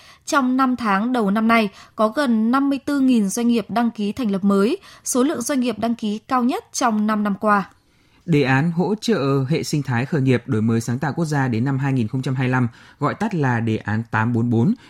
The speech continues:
Speaker 2: được Thủ tướng Chính phủ phê duyệt năm hai nghìn không trăm mười sáu tại quyết định số tám bốn bốn, là nỗ lực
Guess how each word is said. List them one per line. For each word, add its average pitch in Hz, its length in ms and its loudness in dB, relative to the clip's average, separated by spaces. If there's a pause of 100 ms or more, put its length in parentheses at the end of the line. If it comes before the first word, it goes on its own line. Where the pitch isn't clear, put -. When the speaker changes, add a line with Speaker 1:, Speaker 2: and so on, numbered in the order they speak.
Speaker 2:
được 139 200 4 (100)
Thủ 139 140 2
tướng 120 120 2
Chính 123 140 -2
phủ 139 200 0
phê 135 160 0
duyệt 131 340 -2
năm 120 200 -4
hai 127 180 -4
nghìn 113 140 0
không 120 180 -2
trăm 120 260 -2
mười 104 120 0
sáu 110 440 -4
tại 110 280 -4
quyết 170 160 -6
định 127 180 -2
số 110 220 -4
tám 110 200 -2
bốn 113 160 0
bốn, 117 220 2 (360)
là 143 240 2
nỗ 135 140 0
lực 208 180 4